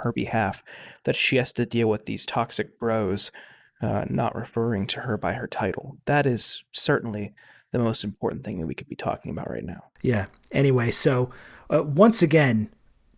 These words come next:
Speaker 2: jeers.
Speaker 1: Yes, jeers.
Speaker 2: To, uh, Bernard Sanders, um, for, for going out there and, and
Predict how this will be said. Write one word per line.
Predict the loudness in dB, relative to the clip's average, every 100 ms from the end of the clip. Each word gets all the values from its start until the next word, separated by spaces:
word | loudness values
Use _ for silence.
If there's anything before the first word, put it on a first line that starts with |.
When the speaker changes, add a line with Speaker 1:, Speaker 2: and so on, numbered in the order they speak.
| -2
Speaker 2:
jeers. | 4 8 8 6 2 0 2 0 -8 _ _ _ _ _ _
Speaker 1:
Yes, | -6 -2 2 2 0 -6 -10
jeers. | -8 -8 -4 -4 -4 -8 _
Speaker 2:
To, | 4 6 6
uh, | 4 2
Bernard | 2 4 6 8 8 6 4 -6 _ -18
Sanders, | -2 2 4 4 2 -2 -2 -2 -4 -10 -2
um, | 0 2 0 -2 -12
for, | -14 -2 -2
for | 2 2
going | 6 6
out | 6 4
there | 4 6
and, | 6 4
and | 2 2